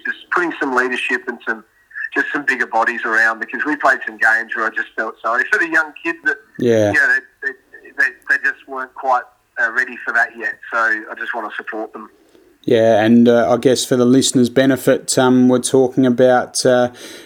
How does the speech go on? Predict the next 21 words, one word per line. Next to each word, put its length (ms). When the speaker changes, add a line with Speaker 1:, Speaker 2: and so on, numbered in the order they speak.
Speaker 2:
a 80
guy 220
like 280
Louis 260
Sharrett, 460
who's 200
probably 480
a 320
perfect 400
case 320
in 100
point, 320
real 220
physical 760
at 180
the 80
contest, 800
uh, 240
a 60
bigger 300
body. 460